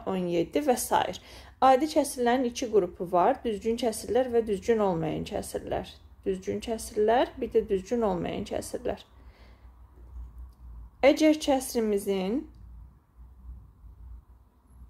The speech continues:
surəti məxrəcindən kiçikdirsə, onda belə kəsrlərə deyəcəyik düzgün kəsrlər. Yəni, surət A-dır, məxrəc B-dir. A kiçikdir B olarsa, bu kəsr düzgün kəsr adlanacaq.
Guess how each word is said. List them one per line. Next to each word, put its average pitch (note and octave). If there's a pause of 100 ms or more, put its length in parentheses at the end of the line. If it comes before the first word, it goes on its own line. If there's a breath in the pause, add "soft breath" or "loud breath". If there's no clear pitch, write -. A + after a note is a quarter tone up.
(960 loud breath)
surəti C4+
məxrəcindən A3+
kiçikdirsə, G#3+
onda G#3+
belə A#3+
kəsrlərə G3+
deyəcəyik G3
düzgün E3
kəsrlər. -
Yəni, F#3+
surət G#3+
A-dır, F3+
məxrəc A3
B-dir. E3
A A3+
kiçikdir A#3+
B A3+
olarsa, G#3
bu G#3+
kəsr A3
düzgün F3+
kəsr -
adlanacaq. -